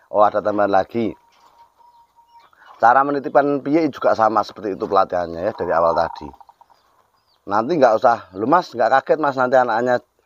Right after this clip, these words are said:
warna merah sedangkan induknya seperti ini?" Nggak, ya. <laughs> Saya mempraktekkan ini sudah lama, alhamdulillah. Eh, ketika perkutut saya overproduksi, itu juga mau ngeloloh, ya. Intinya gagal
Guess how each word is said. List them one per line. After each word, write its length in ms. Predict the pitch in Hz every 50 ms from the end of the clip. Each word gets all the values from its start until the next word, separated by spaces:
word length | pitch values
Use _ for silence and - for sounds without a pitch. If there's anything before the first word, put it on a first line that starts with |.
| _ _ _ _ _ -
warna 320 | - 107 113 113 117 113
merah 320 | 113 113 113 110 107 107
sedangkan 320 | - - 110 104 110 110 107
induknya 240 | 101 104 98 110 110
seperti 320 | - - 101 101 98 95
ini?" 160 | 92 95 101
Nggak, 220 | 95 110 110 104 - - _ _ _ _ _ _ _ _ _ _ _ -
ya. 160 | 92 104 -
<laughs> 680 | - - 180 175 165 147 - _ - - - - _ -
Saya 160 | 95 104 113
mempraktekkan 480 | 120 123 120 107 95 117 101 113 110
ini 480 | 110 113 120 123 127 127 127 127 127 131 - _ _ _ _ _ _ _ - -
sudah 160 | - 104 101
lama, 320 | 101 95 92 92 92 107 107 104
alhamdulillah. 460 | 98 98 92 87 90 90 95 104 107 - - - _ _ _ _ _ _ _ _ _ _ _ _ _ _ _ _ _ _ _ - -
Eh, 260 | 80 85 87 87 85 - 107
ketika 320 | - 101 98 - 98 95
perkutut 320 | - 87 87 95 92 90 -
saya 240 | 98 92 92 90
overproduksi, 1040 | 67 92 90 - 85 90 87 87 82 - 92 87 - 120 123 - - 107 101 95 95 - _ _ _ _ _ _ _ _ _ -
itu 160 | 85 82 104 95
juga 240 | - - - 73
mau 160 | 82 87 82 80
ngeloloh, 600 | 82 80 73 69 65 64 65 62 - - - _
ya. 240 | - - 95 110 131 - _ _ _ _ _ _ -
Intinya 600 | - 98 95 107 107 127 143 151 151 156 160 160 151
gagal 640 | - 107 95 - - 139 139 143 147 147 131 123